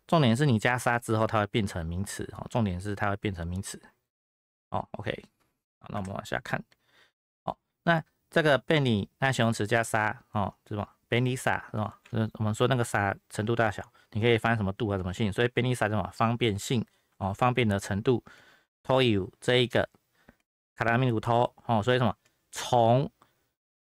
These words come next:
方便性的这个角度来看哦，从方便性的这个角度来看，やはり田舎より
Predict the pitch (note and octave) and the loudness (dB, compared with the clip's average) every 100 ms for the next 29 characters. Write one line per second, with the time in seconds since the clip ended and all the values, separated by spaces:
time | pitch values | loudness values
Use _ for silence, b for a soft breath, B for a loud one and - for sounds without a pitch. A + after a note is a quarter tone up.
0 | _ D3 D3+ D3+ C3+ C3+ - C3+ G#2 G2 | _ 0 2 4 2 2 2 2 2 0
1 | E2+ - _ _ D3 B2+ G2+ - F2 B2+ | -2 -4 _ _ -2 0 0 0 -4 -2
2 | A2 F2 - - G2 F2+ - - - G#2 | -2 -2 -4 -4 -2 -4 -10 -12 -4 -4
3 | G#2 A#2 A2+ A2+ A#2+ G#2 F#2 G#2+ G2+ - | -2 -4 0 -2 2 0 0 -2 -4 -4
4 | E2 A2 F#2 F2+ - A2 - b b b | -6 -4 -6 -6 -4 -6 -6 b b b
5 | _ _ _ _ _ _ _ _ _ _ | _ _ _ _ _ _ _ _ _ _
6 | - C#3+ C#3+ F3 E3+ F3 D3 A2 _ b | -2 0 0 2 2 2 -2 -4 _ b
7 | b _ _ _ C#3 C#3+ D#3 D#3 - B2+ | b _ _ _ -2 0 2 0 0 2
8 | C3 C3+ B2+ A2 | 4 2 2 -4